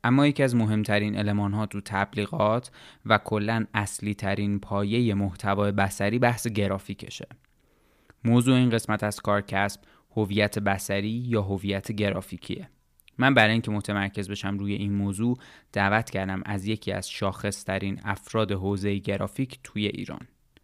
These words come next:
مهمون این قسمت از کارکسب آقای ایرج میرزا علیخانیه.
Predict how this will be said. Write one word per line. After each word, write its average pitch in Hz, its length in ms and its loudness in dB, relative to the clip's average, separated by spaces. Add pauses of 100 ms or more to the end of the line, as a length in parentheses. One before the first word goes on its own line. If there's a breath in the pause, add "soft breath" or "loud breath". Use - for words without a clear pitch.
(460 soft breath)
مهمون 104 380 2
این 104 180 2
قسمت 98 360 -4
از 95 140 -8
کارکسب 98 580 -2 (380 soft breath)
آقای 104 380 2
ایرج 107 640 0
میرزا 104 360 2
علیخانیه. 95 640 -8